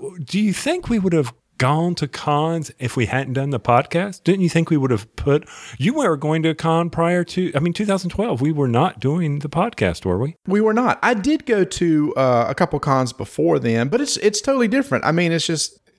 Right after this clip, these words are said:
Speaker 2: I mean, when you have a, a show and everything, and you have a podcast,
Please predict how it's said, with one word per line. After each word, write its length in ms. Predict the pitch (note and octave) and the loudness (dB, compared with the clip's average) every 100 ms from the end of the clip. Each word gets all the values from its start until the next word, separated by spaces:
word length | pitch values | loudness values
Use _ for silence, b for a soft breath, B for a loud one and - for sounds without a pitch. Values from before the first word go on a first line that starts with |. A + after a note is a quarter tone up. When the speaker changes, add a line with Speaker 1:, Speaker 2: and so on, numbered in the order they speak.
| - | -8
Speaker 2:
I 80 | D#3 | 0
mean, 180 | D#3+ | 2
when 120 | D#3+ D#3+ | 2 2
you 60 | |
have 160 | E3 F3 | 2 2
a, 80 | F3 | 0
a 100 | C#3 | -2
show 300 | B2+ F3+ F#3+ | 0 2 2
and 100 | E3 | 2
everything, 280 | C#3 C3+ C3+ | 0 0 0
and 80 | |
you 40 | B2+ | 0
have 120 | B2 | -2
a 40 | |
podcast, 840 | B2 - A3 G3+ - G#2+ G#2+ G#2+ | -4 -2 -2 0 2 2 2 -2